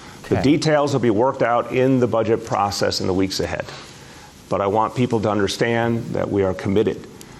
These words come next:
Speaker 1: to shifting resources, uh, to ensure that the focus is on our young people. And I also will affirm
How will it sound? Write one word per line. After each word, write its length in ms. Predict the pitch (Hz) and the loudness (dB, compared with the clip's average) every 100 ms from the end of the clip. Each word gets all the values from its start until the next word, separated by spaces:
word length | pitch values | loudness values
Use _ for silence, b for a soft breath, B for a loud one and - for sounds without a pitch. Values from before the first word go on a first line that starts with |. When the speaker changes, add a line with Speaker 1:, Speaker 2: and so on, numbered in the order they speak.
| B - | B -8
Speaker 1:
to 100 | 101 | -6
shifting 600 | - 127 - 117 117 113 | -2 -2 0 2 2 2
resources, 800 | 110 104 - 90 87 - - - - B B B B - | 2 2 0 0 -2 -2 -2 -2 -8 B B B B -8
uh, 180 | - 92 | -6 -4
to 200 | - 113 | 2 2
ensure 420 | 107 - 117 107 | 2 2 2 4
that 120 | 98 | 2
the 80 | 92 | -2
focus 480 | - 101 - 95 - | -2 -2 0 -2 -2
is 480 | - 123 113 - - | 2 4 2 0 -2
on 120 | 92 | -4
our 100 | 78 | -2
young 200 | 76 76 | -2 -4
people. 280 | 69 71 - - - - - B B B B B B B B B B B - - - | -6 -8 -10 -16 -18 -20 -20 B B B B B B B B B B B -18 -14 -6
And 200 | 107 110 | -4 -2
I 80 | |
also 320 | 98 117 - 101 | 0 0 0 2
will 140 | 98 | 2
affirm 480 | 92 - 95 78 | 0 -2 -2 -4